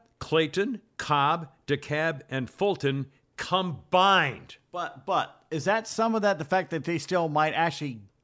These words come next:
Speaker 2: give a shit in Gwinnett,
Speaker 1: <laughs>
Speaker 2: or they've just given up in those other places?
Speaker 1: I, they aren't taking any. I, uh, who knows? But somebody said, "Now wait a minute, all of those combined are not this, as high as Gwinnett."
Speaker 2: Maybe they still have,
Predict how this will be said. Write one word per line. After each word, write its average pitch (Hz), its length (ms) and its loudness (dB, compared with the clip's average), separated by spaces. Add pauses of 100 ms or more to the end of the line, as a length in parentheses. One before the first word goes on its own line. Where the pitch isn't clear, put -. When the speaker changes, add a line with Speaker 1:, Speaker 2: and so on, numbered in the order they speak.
Speaker 2:
give 180 220 0
a 202 80 0
shit 196 320 0
in 180 140 -2
Gwinnett, 190 460 4 (160)
Speaker 1:
<laughs> - 180 -8
Speaker 2:
or 165 160 4
they've 180 160 2
just 160 240 0
given 175 320 4
up 175 180 6
in 165 80 2
those 143 220 2
other 135 180 0
places? 131 560 -2 (120)
Speaker 1:
I, 143 120 -10 (120)
they 180 200 2
aren't 214 220 0
taking 214 340 2
any. 226 220 0
I, 170 180 0 (160)
uh, 139 200 0
who 226 180 2
knows? 233 480 4
But 170 260 -2
somebody 240 400 -2
said, 202 260 -2
"Now 185 180 0
wait 277 260 2
a 262 40 0
minute, 143 280 -2 (520)
all 175 460 2
of 262 100 2
those 240 280 4
combined 190 1000 2
are 196 220 2
not 220 260 -2
this, 202 220 0
as 175 200 -4
high 202 260 -2
as 175 160 -4
Gwinnett." 151 480 2
Speaker 2:
Maybe 156 280 -4
they 175 180 -6
still 185 280 -8
have, 175 220 -4